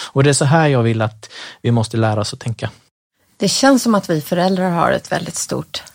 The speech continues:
Speaker 2: ansvar.
Speaker 1: Nej, men, eh, det är klart att vi har ett stort ansvar.
Speaker 2: Ja.
Speaker 1: Eh, självklart. Eh, och där, jag känner nog rätt ofta att man vill hellre bolla över det.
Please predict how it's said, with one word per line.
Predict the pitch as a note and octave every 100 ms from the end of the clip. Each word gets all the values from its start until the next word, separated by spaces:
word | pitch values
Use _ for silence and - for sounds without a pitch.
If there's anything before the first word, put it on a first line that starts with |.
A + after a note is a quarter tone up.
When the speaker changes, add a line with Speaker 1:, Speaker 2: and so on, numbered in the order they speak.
| _
Speaker 2:
ansvar. | G3 D3+ C#3+ - F3 F3+ D#3+ - D3+ - - - - - - -
Speaker 1:
Nej, | C3 C#3
men, | D3+ C#3+ C#3+
eh, | C3+ C3 B2+ B2 - -
det | C#3
är |
klart | D#3 C3
att | A#2+
vi | B2+ A#2+
har | G#2+ C3+ G2+
ett | G#2
stort | C#3 -
ansvar. | A#2+ D#3 - A2+ F3 F2+ -
Speaker 2:
Ja. | G#3 F#3 A#2
Speaker 1:
Eh, | A2+ G#2+
självklart. | D#3 E3+ C3+ C3 D#3 - - - - -
Eh, | - A#2 A#2 A2 A2+ - _ _ -
och | A#2
där, | B2+ C3+ C3+ - _
jag | - B2+ A#2+ A#2+
känner | - F#3 C3+
nog | E3 C#3+ B2+
rätt | C3 -
ofta | - C#3+ - A2+
att | G#2+
man | A#2+ A#2 - - - - - _ _ _ _ _ _ _ _ _ _ _ _ _ -
vill | B2+ C#3+
hellre | C3+ E3+ C3
bolla | B2+ C#3 D3+
över | E3+ E3+
det. | A#2